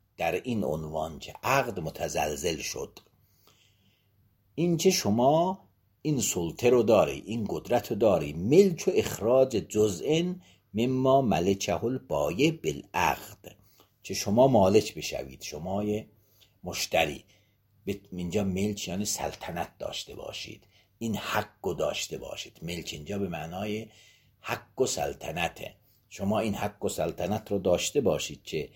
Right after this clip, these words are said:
جزئی را که مالک بایع شده با عقد، اونو از ملک بایع خارج کنید.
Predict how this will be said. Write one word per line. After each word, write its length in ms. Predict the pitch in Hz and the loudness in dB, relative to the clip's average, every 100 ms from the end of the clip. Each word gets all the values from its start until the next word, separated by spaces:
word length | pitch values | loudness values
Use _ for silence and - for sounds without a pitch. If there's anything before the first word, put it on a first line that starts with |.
| - _ _ _ _ _ _ _ _ | -20 _ _ _ _ _ _ _ _
جزئی 1000 | - 175 214 185 117 107 - - 101 95 | 6 12 12 12 8 -6 -12 -10 -6 -4
را 280 | 87 87 87 | -2 -2 -2
که 220 | - 95 | -6 -10
مالک 720 | 85 92 90 87 107 - - | -6 -4 -2 2 0 0 -4
بایع 420 | 87 85 87 87 | 0 0 0 -2
شده 340 | - - 78 82 | -4 -6 -6 -6
با 280 | 87 90 - | 0 0 0
عقد، 720 | 110 147 185 185 180 - 185 - - _ _ _ _ | 2 2 2 2 -2 0 -2 -2 -18 _ _ _ _
اونو 500 | 180 196 196 196 208 - _ | 2 6 8 8 4 -4 _
از 220 | 104 98 104 | -2 0 4
ملک 360 | 180 196 - | 8 8 8
بایع 400 | 110 95 85 120 | -2 -2 -2 -4
خارج 500 | 135 69 - - - | -6 -8 -10 -14 -18
کنید. 460 | - - - - | -18 -20 -20 -20